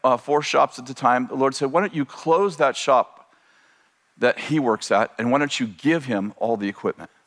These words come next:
I'm like, "Oh, that sounds like a terrible plan." And finally, I decided, I went and told Kathy, and she's like, "Oh." I said, "Well, let's pray together." And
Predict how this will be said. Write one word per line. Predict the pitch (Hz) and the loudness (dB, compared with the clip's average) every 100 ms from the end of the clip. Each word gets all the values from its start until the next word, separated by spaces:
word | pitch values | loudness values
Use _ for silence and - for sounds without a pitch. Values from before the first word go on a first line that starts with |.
| _ _ _ _ _ _ _ _ _ _ _ _ | _ _ _ _ _ _ _ _ _ _ _ _
I'm | - | 0
like, | 127 110 - | 2 2 2
"Oh, | 143 143 | 4 4
that | 135 139 | 4 2
sounds | 143 135 123 | 0 0 0
like | 113 | -2
a | 113 | -6
terrible | - 139 131 107 | -2 0 0 -2
plan." | - 110 113 98 90 _ _ _ _ _ _ _ _ _ _ _ - | -2 -2 0 -2 -6 _ _ _ _ _ _ _ _ _ _ _ -8
And | 127 | 2
finally, | 170 180 175 151 - | 4 4 2 0 2
I | 135 | 0
decided, | 139 - 135 127 - - _ _ _ _ _ | 0 2 2 2 -6 -20 _ _ _ _ _
I | 120 | -2
went | 123 139 | 0 0
and | 123 | 0
told | 131 123 123 _ | 0 0 -2 _
Kathy, | 135 117 - 117 | 2 2 2 -4
and | 110 | -2
she's | 123 113 | -4 0
like, | 101 98 | 0 0
"Oh." | 127 131 104 90 - _ _ _ _ _ _ _ | 0 2 2 -2 -14 _ _ _ _ _ _ _
I | 127 | -4
said, | 165 147 | 0 4
"Well, | 151 - | 4 2
let's | 160 - | -4 -2
pray | 190 170 | 0 0
together." | 139 139 139 135 | 2 2 4 2
And | 110 | -2